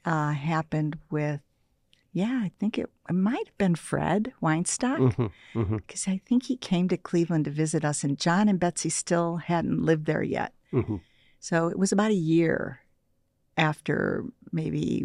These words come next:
Speaker 1: one or two years after starting meditation, Fred came to Cleveland. And I think Fred gave me my first sitting. Then John and Betsy moved to Cleveland, and they were our preceptors for several years.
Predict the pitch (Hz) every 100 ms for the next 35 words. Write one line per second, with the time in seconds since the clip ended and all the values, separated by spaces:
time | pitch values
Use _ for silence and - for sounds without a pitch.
0 | 156 151 156 151 151 - 151 135 139 139
1 | 135 - 131 - 143 135 131 - - 135
2 | 139 147 156 - 147 135 - - - 151
3 | 151 - 151 120 - - _ - - -
4 | - - - 165 160 - - 139 - _
5 | _ - _ _ _ 160 143 147 214 233
6 | - 165 147 143 _ - 143 135 143 156
7 | - - 135 - - - - 131 _ _
8 | _ _ _ 160 170 175 156 160 147 147
9 | 147 143 - 135 151 147 - - 151 143
10 | 147 151 - - - - _ - 151 156
11 | 143 131 - - 143 156 - - - -
12 | - - - - - 62 62 151 -